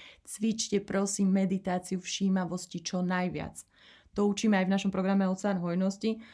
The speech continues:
A každý deň si vyhráte čas na to, aby ste venovali pozornosť tomu, čo sa deje s vašou myslou a telom. Dávajte pozor na to, čo sa s vami a s vašou myslou deje. Keď ste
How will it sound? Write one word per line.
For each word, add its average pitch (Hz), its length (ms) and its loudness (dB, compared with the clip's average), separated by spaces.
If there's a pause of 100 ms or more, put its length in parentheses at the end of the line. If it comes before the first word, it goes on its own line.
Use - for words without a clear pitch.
(220)
A 185 640 0
každý 196 480 0
deň 190 240 2
si 190 160 -4
vyhráte 196 400 0
čas 185 240 -2
na 185 240 -2
to, 233 320 -4
aby 175 160 -4
ste 185 240 -4
venovali 196 480 0
pozornosť 185 800 -4
tomu, 196 480 4
čo - 80 -6
sa 180 240 -4
deje 180 240 -2
s 165 80 -8
vašou 175 400 -4
myslou 240 640 -2
a 170 160 -8
telom. 180 480 -4 (400)
Dávajte 240 480 2
pozor 196 400 0
na 190 160 4
to, 175 240 -6
čo - 80 -8
sa 180 160 -4
s - 160 -8
vami 196 400 0
a 175 80 -6
s - 80 -10
vašou 185 320 -4
myslou 170 400 -6
deje. 165 400 -2 (320)
Keď 208 160 -6
ste - 160 -12